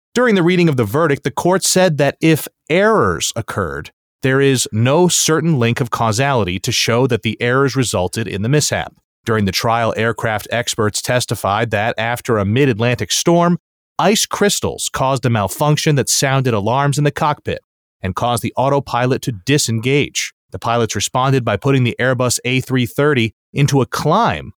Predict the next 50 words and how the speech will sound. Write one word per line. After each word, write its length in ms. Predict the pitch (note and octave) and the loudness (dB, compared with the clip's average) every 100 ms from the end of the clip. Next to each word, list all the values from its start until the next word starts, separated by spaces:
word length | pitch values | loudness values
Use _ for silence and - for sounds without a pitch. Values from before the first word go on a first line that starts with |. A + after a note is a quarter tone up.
| _ | _
which 200 | A#2+ - | -4 -4
caused 300 | - C#3 C3+ | -2 0 0
the 160 | C3+ - | -2 0
aircraft 560 | C#3+ - C#3+ C3+ B2+ | -2 -2 -2 -2 -2
to 100 | - | -2
lose 520 | A#2 G#2 C3+ G#3+ G3 - | 0 2 2 4 2 0
altitude, 720 | C3 E3 - A2+ - G#1+ - - _ _ - | -2 -2 -2 -4 -4 -12 -16 -20 _ _ -4
resulting 540 | A2 A2 A2 - A2+ | -2 0 0 0 -2
in 100 | G#2 | 0
the 80 | A2+ | -2
crash. 600 | - F#2 - - - - _ _ _ | -4 -6 -6 -8 -8 -8 _ _ _
Both 260 | - A2+ - | -2 -2 -2
Airbus 500 | A2+ A#2 A#2+ B2 - | -2 0 0 0 0
and 80 | G#2+ | 0
Air 160 | A#2 | 0
France 380 | A2 B2 A#2+ A2+ | -2 -2 -2 -2
maintained 460 | A#2 A#2 G#2 B2 A#2+ | -2 -2 -2 0 0
that 100 | A2 | -2
the 80 | G2+ | -4
crash 400 | - C3+ C3 - | -4 -2 -2 -2
was 140 | A#2 | 0
a 60 | A#2 | 0
result 420 | G#2+ C#3 D#3 - | 0 0 0 -2
of 120 | D#3+ D#3 | -2 -2
a 60 | |
pilot 460 | - - E3 C#3 - | -4 -2 2 2 0
error. 400 | F#2+ D#2 - - _ _ - | -2 -4 -8 -16 _ _ -2
The 80 | C3 | 2
reading 260 | G#3 A#3+ | 4 4
of 80 | G3 | 4
the 80 | D#3 | 2
verdict 320 | D3 D#3+ D#3+ | 2 2 0
appeared 320 | C3+ D3 E3 | 0 2 2
to 100 | D#3+ | 2
have 100 | C3+ | 2
stunned 380 | - - D#3+ F3 | 0 0 2 2
the 40 | D#3 | 2
families 500 | - D#3 D#3+ E3 C#3+ | 2 2 4 2 2
of 100 | A#2 | 0
the 80 | |
victims 420 | G#2+ E3 - E3 C3+ | 0 0 0 2 2
as 100 | A2 | 0
they 140 | C3 | 0
began 340 | A#2+ A2 B2+ C3+ | 0 0 -2 0
to 80 | |
sob, 500 | C#3 - C#3 G2 A#1+ - | -2 0 0 0 -4 -6
and 120 | F#2+ | -6
some 340 | - D#3 E3 - | -2 0 0 0
erupted 640 | A2+ F#2+ B2 C3+ - D3+ | -4 -2 -2 -2 -2 0
in 160 | D3 | 0